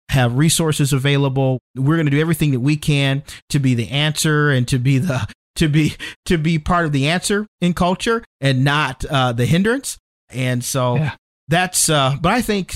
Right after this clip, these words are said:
Speaker 1: I, I, Kyle, I, you know what? I thank you for being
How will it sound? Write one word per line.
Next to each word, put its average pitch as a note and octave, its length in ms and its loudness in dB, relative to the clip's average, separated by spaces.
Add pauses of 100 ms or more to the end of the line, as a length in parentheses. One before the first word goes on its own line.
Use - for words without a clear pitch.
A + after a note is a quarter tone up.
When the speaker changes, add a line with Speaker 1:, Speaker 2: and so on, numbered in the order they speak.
Speaker 1:
I, F3 180 -2 (100)
I, D#3+ 40 -6
Kyle, E3 340 0
I, D#3 140 0 (200)
you E3+ 140 0
know E3 100 0
what? D#3+ 120 2
I C#3+ 200 -2 (220)
thank F#3+ 320 0
you A#2+ 240 2 (200)
for C#3 280 0
being C3 580 0